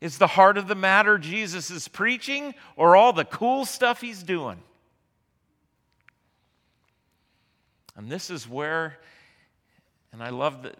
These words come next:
translation in the New Revised Standard Version, this is where it's just amazing. I don't, it probably didn't jump out at you, but as Jerry read that, it r-, jumped out at me. The disciples came, what?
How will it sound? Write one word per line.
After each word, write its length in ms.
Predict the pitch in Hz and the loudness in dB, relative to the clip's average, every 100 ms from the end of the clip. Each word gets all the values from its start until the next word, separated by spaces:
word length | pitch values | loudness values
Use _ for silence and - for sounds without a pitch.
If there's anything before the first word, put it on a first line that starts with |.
| _ | _
translation 760 | 151 151 147 139 147 143 139 | -10 -8 -8 -8 -10 -10 -18
in 100 | 127 | -18
the 80 | 131 | -16
New 60 | 135 | -12
Revised 440 | 135 135 139 143 | -8 -4 -4 -6
Standard 320 | - 139 135 | -12 -14 -14
Version, 320 | 117 139 127 131 | -12 -14 -14 -16
this 160 | 143 | -16
is 160 | 156 117 | -16 -16
where 440 | 127 139 139 135 _ _ _ _ _ _ _ _ _ - | -12 -10 -10 -12 _ _ _ _ _ _ _ _ _ -20
it's 200 | 117 - | -20 -20
just 380 | - 160 - - | -16 -16 -14 -18
amazing. 720 | 120 135 165 175 160 175 135 | -16 -14 -12 -12 -12 -12 -10
I 80 | 123 | -8
don't, 160 | 147 | -8
it 140 | 127 - | -10 -6
probably 280 | 175 190 | -4 -4
didn't 300 | 170 175 175 | -6 -12 -12
jump 400 | 117 107 143 170 | -14 -6 -6 -6
out 240 | 180 165 160 | -8 -8 -8
at 240 | 147 - | -12 -14
you, 260 | 147 143 139 _ | -16 -16 -18 _
but 120 | 107 _ - _ | -20 _ -20 _
as 160 | 123 107 | -16 -16
Jerry 400 | 113 165 170 160 | -6 -2 -2 -2
read 320 | 139 156 147 | -2 -4 -2
that, 240 | 151 143 139 | -2 -2 -4
it 140 | 117 _ _ _ _ _ _ | -8 _ _ _ _ _ _
r-, 80 | 95 - _ _ _ | -20 -20 _ _ _
jumped 400 | - 185 180 - | -8 -4 -4 -4
out 220 | 156 123 | -8 -8
at 120 | 123 120 | -10 -14
me. 220 | 120 117 | -14 -14
The 140 | 110 | -14
disciples 880 | 113 127 - 185 214 - 196 180 - | -12 -14 -10 -8 -8 -8 -10 -10 -12
came, 680 | - 170 170 170 165 160 147 - | -16 -14 -12 -14 -16 -16 -18 -18
what? 300 | 117 180 | -14 -14